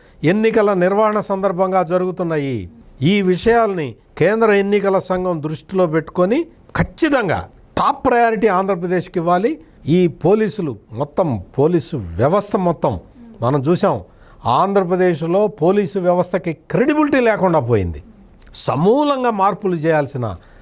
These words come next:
అవసరం కనపడుతూ ఉన్నది. కలెక్టర్లు, జిల్లా కలెక్టర్లు వాళ్ళు కూడా ఏంటండి ఇది?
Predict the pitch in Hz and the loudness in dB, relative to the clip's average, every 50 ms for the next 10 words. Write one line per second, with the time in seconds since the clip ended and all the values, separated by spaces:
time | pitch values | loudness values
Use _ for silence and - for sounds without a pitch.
0 | - - - 104 139 165 - 202 190 175 151 147 135 120 135 120 110 - 113 104 | -16 -8 -2 0 0 2 2 2 2 2 2 0 0 2 0 -2 -2 -2 -2 -4
1 | 92 87 78 - - - - - - - 117 131 185 190 190 - 214 185 160 151 | -4 -4 -8 -10 -14 -20 -20 -12 -6 -2 0 0 0 -2 -2 0 0 0 2 2
2 | 143 127 104 123 131 151 165 170 165 175 151 151 139 135 - 135 113 113 104 87 | 0 0 0 0 2 2 2 2 2 0 0 0 0 -4 -6 -6 -6 -6 -6 -8
3 | 78 82 92 120 156 175 180 180 165 160 147 135 123 104 87 82 78 76 76 76 | -8 -4 0 0 0 2 0 -2 -4 -4 -4 -4 -6 -6 -8 -10 -10 -10 -10 -10
4 | 76 73 71 117 113 117 123 131 127 120 120 120 117 | -12 -10 -8 -6 -6 -6 -4 -6 -6 -6 -8 -10 -12